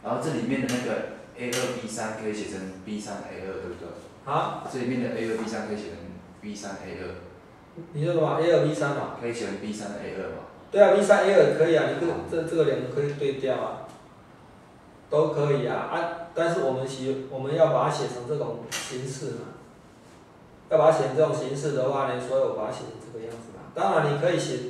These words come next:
Speaker 2: 这两个对调也可以啊，这两个对调也是B三A二啊，减掉A三B二。
Speaker 1: 嗯。
Speaker 2: 对不对？好，然后再来的话哈，那我这两个把它，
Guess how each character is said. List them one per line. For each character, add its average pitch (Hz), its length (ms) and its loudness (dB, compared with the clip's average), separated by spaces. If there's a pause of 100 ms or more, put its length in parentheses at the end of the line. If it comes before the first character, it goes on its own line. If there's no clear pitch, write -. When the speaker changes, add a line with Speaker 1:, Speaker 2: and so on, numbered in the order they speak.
(140)
Speaker 2:
这 175 80 -2
两 160 160 0
个 160 80 -4
对 147 220 2
调 147 120 2
也 - 60 4 (100)
可 - 160 -8
以 113 140 -6
啊， 104 120 -6
这 165 60 -4
两 156 140 4
个 - 60 -4
对 156 120 4
调 151 140 4
也 127 80 2
是 143 140 -4
B 139 460 -6
三 127 340 -6 (100)
A 127 160 -4
二 123 120 -2
啊， 123 200 -4
减 113 140 -8 (100)
掉 123 120 -6
A 120 160 -8
三 - 180 -14 (120)
B 110 120 -10
二。 107 60 -8 (760)
Speaker 1:
嗯。 - 40 -18 (1400)
Speaker 2:
对 123 100 -10
不 127 60 -6
对？ 120 260 -4 (140)
好， - 380 -2 (220)
然 208 80 6
后 214 100 10
再 220 140 10
来 - 180 10
的 - 100 6
话 - 120 8
哈， - 480 2
那 196 200 6
我 139 240 6
这 185 100 4
两 - 180 2
个 139 140 4
把 - 220 0
它， 143 220 -4